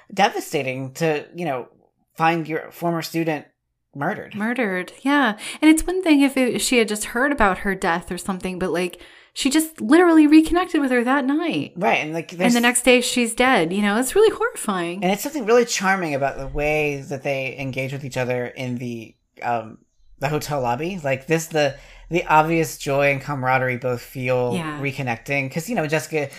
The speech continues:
Speaker 1: goes out of her way to talk about how, you know, Elizabeth was one of her best students and that she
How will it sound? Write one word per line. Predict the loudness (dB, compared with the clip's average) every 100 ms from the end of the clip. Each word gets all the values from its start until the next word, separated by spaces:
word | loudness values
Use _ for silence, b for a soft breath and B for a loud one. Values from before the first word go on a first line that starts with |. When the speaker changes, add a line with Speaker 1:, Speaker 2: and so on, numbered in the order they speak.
| B _
Speaker 1:
goes | 2 6
out | 6 4
of | 0
her | -6
way | 2 6 6 4
to | -4
talk | -4 -4 -4
about | -4 -4 -2
how, | -2 0 -2 -6 -10
you | -8
know, | -6 -8 B B -8
Elizabeth | -6 -6 -6
was | -6 -8
one | -6 -6
of | -6
her | -2
best | -2 -4 -12
students | -10 -4 -2 -2 -4 -10
and | -12
that | -10
she | -10 -10 -12